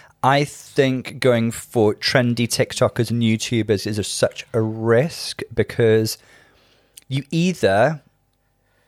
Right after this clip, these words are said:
nobody knows who they are basically half the time. Well, wh-, I say nobody. <laughs> A lot of the younger people watching will know who they are.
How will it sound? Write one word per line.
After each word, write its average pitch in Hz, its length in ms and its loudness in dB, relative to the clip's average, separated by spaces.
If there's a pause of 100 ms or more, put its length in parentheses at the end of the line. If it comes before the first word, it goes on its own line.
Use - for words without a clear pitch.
(260)
nobody 143 300 2
knows 160 200 2
who 143 60 -2
they 117 140 2
are 113 220 6
basically 98 440 -2
half 95 260 -6
the - 60 -10
time. 80 400 -6 (880)
Well, 95 320 0 (100)
wh-, 143 120 -6
I 127 80 0
say 120 180 2
nobody. 95 600 0 (140)
<laughs> - 160 -14
A - 40 -4
lot 131 200 0
of 101 160 -6
the 147 120 2
younger - 320 -2
people - 360 -6
watching - 380 -6
will 104 100 -2
know 110 160 0
who 127 80 -4
they - 280 -10
are. 98 180 2